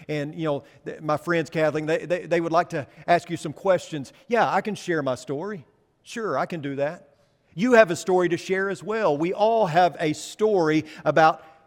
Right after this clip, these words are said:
how we were living before we came to Christ and then how we came to Christ.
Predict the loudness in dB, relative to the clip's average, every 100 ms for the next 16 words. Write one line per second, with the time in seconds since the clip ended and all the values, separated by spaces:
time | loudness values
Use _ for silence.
0 | _ _ -2 2 4 2 0 -2 0 0
1 | -2 -4 -2 0 2 2 0 -4 -4 -6
2 | -2 2 2 0 -4 -4 0 2 2 0
3 | -4 _ _ _ _ _ _ _ _ -6
4 | -4 -4 -6 -10 -10 -12 -14 -14 -20 _
5 | -20